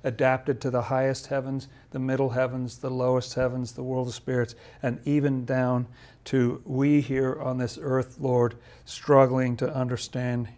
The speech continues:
your word. Thank you for the accommodation. Thank you for the glimpses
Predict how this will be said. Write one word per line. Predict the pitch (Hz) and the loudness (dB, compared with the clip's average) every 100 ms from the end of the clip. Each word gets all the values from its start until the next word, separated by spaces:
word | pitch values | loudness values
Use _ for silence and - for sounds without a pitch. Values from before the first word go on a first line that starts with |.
| - | -4
your | 131 120 | 0 0
word. | 120 127 117 113 107 - - - - | 0 2 2 0 -4 -12 -20 -20 -8
Thank | - 147 151 | 0 2 2
you | 151 | 0
for | - 143 | 2 0
the | 123 | 2
accommodation. | 120 - 123 117 120 127 120 131 127 | -2 -4 -4 -4 -2 -2 -2 -6 -6
Thank | 147 143 151 | -2 -2 -2
you | |
for | 135 143 | -4 -2
the | 123 | -2
glimpses | 113 131 160 156 113 - | 0 2 2 0 -8 -12